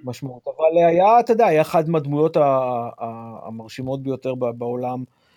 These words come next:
והוא עשה הכל, הוא עשה קולנוע, עשה טלוויזיה, עשה תיאטרון, אה, אפילו, אה, מחזות זמר בתיאטרון, לא רק, <laughs> לא רק בצלילי המוזיקה. והוא, ו-, והוא שר, כן, והוא שר, זה לא כל מיני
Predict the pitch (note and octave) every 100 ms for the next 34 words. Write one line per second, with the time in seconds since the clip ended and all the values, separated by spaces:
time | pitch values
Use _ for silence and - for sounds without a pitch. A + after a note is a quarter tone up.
0 | _ - B2+ - D#3 - F3+ B2 A#2 -
1 | A2 - A#2+ C3+ C3 A#2+ A2+ B2 A#2+ B2+
2 | A#2+ A#2 A#2+ - A#2+ A#2 _ _ - A#2
3 | - A#2 A#2+ A#2+ A#2 A2+ A2+ A2+ - _
4 | _ _ - B2+ D3 C#3+ C#3 C3 B2 A#2+
5 | A#2 A#2+ A#2+ C3+ B2+ C#3+ C#3 D3+ D3 C3+
6 | B2+ C3+ B2+ B2+ B2 B2+ C3+ C3+ - _
7 | F#3 B3 C4+ D3 F#3+ F3+ D#3+ E3 F3+ G#3
8 | D#3+ D3 C3+ B2 A2 _ _ _ _ _
9 | A#2 C3 C3 B2+ B2+ C#3+ C#3+ C3+ A#2+ D#3
10 | D3 - G3 D#3+ A2 - C#3 C#3 A#2+ A#2+
11 | D#3+ E3 B2 A2 A2+ A#2 B2 C3 - C3
12 | B2+ B2 A#2+